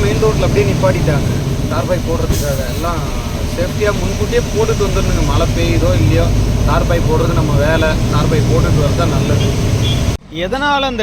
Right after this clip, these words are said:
டிராஃபிக் ஏற்பட்டுச்சுன்னு சொல்லி பார்த்தீங்கன்னா, நைட்டு நல்லா ஒரு பயங்கரமான மழை வந்து வெளுத்து கட்டிக்கிட்டு இருந்துச்சு. ஒரு எப்படி சொன்னா, ஒரு பத்து கிலோமீட்டருக்குள்ளேயே பயங்கரமான மழை. அந்த மழை பெஞ்சதுனால என்ன ஆகி போச்சுன்னு சொல்லி பார்த்தீங்கன்னா, இந்த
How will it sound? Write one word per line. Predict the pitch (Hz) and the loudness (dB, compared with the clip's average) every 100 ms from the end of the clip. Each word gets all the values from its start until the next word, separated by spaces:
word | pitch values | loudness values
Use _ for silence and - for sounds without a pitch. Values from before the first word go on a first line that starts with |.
| 185 | -2
டிராஃபிக் | 196 214 226 196 - 185 | -2 -2 -4 -8 -6 -4
ஏற்பட்டுச்சுன்னு | 196 180 160 175 170 170 | -4 -6 -6 -6 -8 -6
சொல்லி | 165 156 151 | -6 -4 -4
பார்த்தீங்கன்னா, | 147 151 147 151 | -4 -6 -6 -6
நைட்டு | 147 147 147 175 185 - - - 160 | -8 -6 -4 -4 -6 -12 -16 -12 -6
நல்லா | 214 247 | 0 0
ஒரு | 208 156 | 0 0
பயங்கரமான | 170 220 226 226 233 214 185 | -2 -2 -4 -2 -2 -2 -2
மழை | 196 214 | 0 0
வந்து | 202 208 196 170 156 | -2 -4 -4 -4 -4
வெளுத்து | 196 208 | -4 -4
கட்டிக்கிட்டு | 180 180 208 175 | -6 -6 -6 -8
இருந்துச்சு. | 151 151 233 214 | -8 -4 -2 -2
ஒரு | 175 120 - - - | -2 -6 -12 -14 -10
எப்படி | 240 262 | -8 -4
சொன்னா, | 294 302 | -2 -2
ஒரு | 233 | -2
பத்து | 226 - 262 | -4 -2 -4
கிலோமீட்டருக்குள்ளேயே | 269 294 285 262 233 233 262 240 175 | -2 -2 -2 -4 -6 -2 0 0 0
பயங்கரமான | 185 226 220 226 208 | -2 -4 -4 -4 -2
மழை. | 165 175 220 214 - - 214 - 214 - 208 | 0 2 2 0 -6 -8 -8 -6 -6 -4 -2
அந்த | 208 170 | -2 0
மழை | 180 254 | 0 0
பெஞ்சதுனால | 269 247 240 240 226 | -2 -4 -2 -2 -2
என்ன | 202 202 | -2 -4
ஆகி | 185 | -6
போச்சுன்னு | 185 180 170 | -6 -6 -6
சொல்லி | 147 | -6
பார்த்தீங்கன்னா, | 139 135 147 156 - 190 - - 190 | -6 -6 -6 -6 -6 -10 -12 -12 -14
இந்த | - | -12